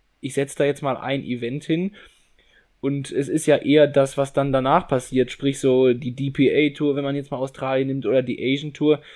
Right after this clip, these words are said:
dass man darüber es ja eher hingekriegt hat, die Leute auch regelmäßig dazu bewegen, gerade im asiatischen Raum auch mal Steel-Tip in die Hand zu nehmen und, äh, da was zu versuchen, auf die Beine zu stellen.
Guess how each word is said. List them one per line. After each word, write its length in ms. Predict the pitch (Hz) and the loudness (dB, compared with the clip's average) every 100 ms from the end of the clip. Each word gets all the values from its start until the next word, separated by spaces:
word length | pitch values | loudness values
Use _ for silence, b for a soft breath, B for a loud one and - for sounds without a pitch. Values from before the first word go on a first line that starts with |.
| B | B
dass 160 | - 123 | -12 -8
man 240 | 135 131 - _ - | -6 -6 -10 _ 0
darüber 440 | 123 143 156 147 | 2 2 2 2
es 120 | 143 | 2
ja 100 | 139 - - | -2 -4 -2
eher 200 | 151 139 | 2 2
hingekriegt 540 | 135 143 139 147 - | 2 -4 -8 -10 -6
hat, 260 | 143 139 - | -6 -6 -10
die 100 | 135 | -2
Leute 340 | 135 139 139 | 2 2 -2
auch 120 | 135 | -2
regelmäßig 520 | 135 139 147 147 147 139 | 0 0 0 -2 -6 -4
dazu 300 | 143 - 143 | -6 -2 -2
bewegen, 540 | 139 127 139 143 139 B B B B _ | 0 0 -2 -2 -6 B B B B _
gerade 220 | 160 147 | -2 0
im 60 | 123 | -2
asiatischen 560 | 135 135 139 139 139 | -2 0 -2 -4 -6
Raum 280 | 127 135 135 | 0 0 0
auch 160 | - 135 | -2 -4
mal 120 | 131 | -6
Steel-Tip 420 | - 147 151 156 | 0 0 0 -4
in 120 | 135 | -4
die 100 | 143 | -4
Hand 180 | 139 143 | -4 -6
zu 100 | 147 | -6
nehmen 260 | 143 143 131 | -4 -4 -4
und, 360 | 131 139 - - | -6 -8 -10 -8
äh, 160 | 127 127 | -6 0
da 240 | 131 143 | 2 2
was 180 | 143 139 | 2 -4
zu 100 | 127 | -4
versuchen, 440 | 127 117 175 175 | -2 -2 -2 -2
auf 100 | 120 | -4
die 80 | 127 | -2
Beine 300 | 120 151 147 | -2 -2 -4
zu 120 | - | -10
stellen. 400 | 120 117 123 151 | -6 -4 -2 -4